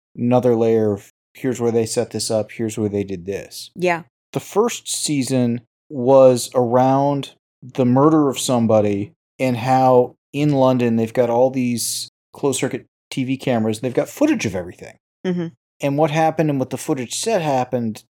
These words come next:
Speaker 1: differed. And it came out that there was a program called Correction where they could basically fake the footage.
Speaker 2: Well, the line they use in season two more than once that I think kinda sums up nicely what they say they're doing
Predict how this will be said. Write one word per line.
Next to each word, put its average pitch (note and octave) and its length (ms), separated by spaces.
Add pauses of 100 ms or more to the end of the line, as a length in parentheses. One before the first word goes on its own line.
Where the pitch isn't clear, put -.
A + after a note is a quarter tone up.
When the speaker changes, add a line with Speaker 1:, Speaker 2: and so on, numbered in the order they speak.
(220)
Speaker 1:
differed. G3+ 420 (320)
And C3 120
it C3+ 100
came D#3+ 220
out C3+ 260
that B2+ 160
there C3 160
was B2+ 280
a A#2+ 240
program C#3+ 480
called A#2 520
Correction B2 800 (260)
where C3 540
they C#3+ 240
could D#3+ 300
basically D#3 840 (280)
fake - 480
the C#3 100
footage. - 600 (300)
Speaker 2:
Well, C4 260 (120)
the B3+ 100
line C#4+ 400
they C#4+ 100
use B3+ 460
in G#3+ 120
season G#3 460
two E3+ 480
more G#3+ 220
than G3+ 180
once D#3 440 (160)
that G3 160
I G#3 100
think A#3+ 220
kinda G3+ 200
sums A3 380
up - 160
nicely A3+ 460
what G3 220
they F#3+ 140
say G3 220
they're F#3+ 140
doing F#3 360